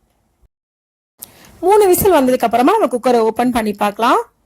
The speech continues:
ஃபைனலா இது கூட நான் கொஞ்சமா கொத்தமல்லி இலையை ஆட் பண்றேன். ஆட் பண்ணிட்டு ஒரு வாட்டி நல்லா மிக்ஸ் பண்ணிக்கலாம். இப்போ நம்மளோட சிக்கன் கிரேவி ரெடி ஆயிடுச்சு. சிக்கன் கிரேவி பண்றதுக்கு இது ரொம்ப, ரொம்ப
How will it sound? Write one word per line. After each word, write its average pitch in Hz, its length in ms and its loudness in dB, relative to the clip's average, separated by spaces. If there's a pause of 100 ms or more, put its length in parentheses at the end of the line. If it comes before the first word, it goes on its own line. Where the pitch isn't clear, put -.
(680)
ஃபைனலா 381 440 4
இது 294 140 0
கூட 302 140 2
நான் 254 180 0
கொஞ்சமா 254 280 0 (100)
கொத்தமல்லி 240 420 0
இலையை 226 220 0
ஆட் 208 180 -4
பண்றேன். 233 360 0 (2750)
ஆட் 440 160 0
பண்ணிட்டு 311 300 2
ஒரு 247 100 2
வாட்டி 247 180 2 (100)
நல்லா 226 240 2
மிக்ஸ் - 260 -8
பண்ணிக்கலாம். 233 440 0 (1900)
இப்போ 466 240 -2
நம்மளோட 277 320 2
சிக்கன் 320 320 0 (100)
கிரேவி 277 380 2
ரெடி 233 220 2
ஆயிடுச்சு. 214 380 -2 (680)
சிக்கன் 508 360 2
கிரேவி 330 260 4 (100)
பண்றதுக்கு 247 460 0
இது 285 80 2 (100)
ரொம்ப, 403 160 2 (160)
ரொம்ப 254 160 2